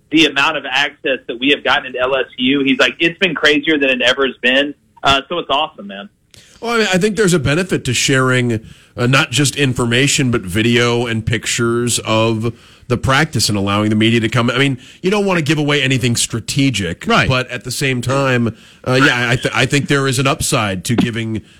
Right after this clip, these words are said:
Speaker 2: uh, g-, g-, giving, uh, local media access. And what we've, what we've noticed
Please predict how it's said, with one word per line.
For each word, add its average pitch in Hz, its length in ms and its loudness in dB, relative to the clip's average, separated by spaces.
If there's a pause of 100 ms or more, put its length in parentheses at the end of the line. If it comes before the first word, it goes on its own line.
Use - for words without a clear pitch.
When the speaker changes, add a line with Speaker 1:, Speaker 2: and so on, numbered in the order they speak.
Speaker 2:
uh, 113 240 -2
g-, 113 240 -4
g-, 113 160 -4
giving, 117 440 2
uh, 110 140 0
local 117 340 2
media 117 340 2
access. 110 600 -2
And 123 300 2
what 127 140 0
we've, 135 320 0
what 123 220 -2
we've 202 200 0
noticed 110 520 -4